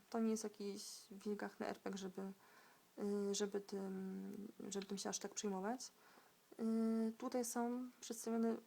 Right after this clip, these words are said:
poszczególne wyspy, do których lecę na tym swoim, yy, robocie.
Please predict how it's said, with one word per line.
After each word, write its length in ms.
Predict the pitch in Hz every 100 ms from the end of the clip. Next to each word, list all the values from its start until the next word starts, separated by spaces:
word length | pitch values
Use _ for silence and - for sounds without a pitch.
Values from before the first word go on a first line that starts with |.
| - - -
poszczególne 500 | - 220 226 220 208
wyspy, 300 | 214 - 180
do 100 | 185
których 420 | - 196 196 208
lecę 260 | 196 202
na 40 | 196
tym 120 | 196
swoim, 520 | - - 196 190 196 - - - - - - -
yy, 520 | - 196 196 196 196 196
robocie. 520 | 190 202 202 190